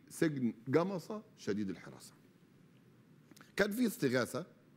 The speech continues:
أرسلت لعدد من المنظمات الحقوقية،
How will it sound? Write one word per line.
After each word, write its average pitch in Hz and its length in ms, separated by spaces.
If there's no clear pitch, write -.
أرسلت 156 640
لعدد 139 380
من 123 180
المنظمات 117 760
الحقوقية، 117 680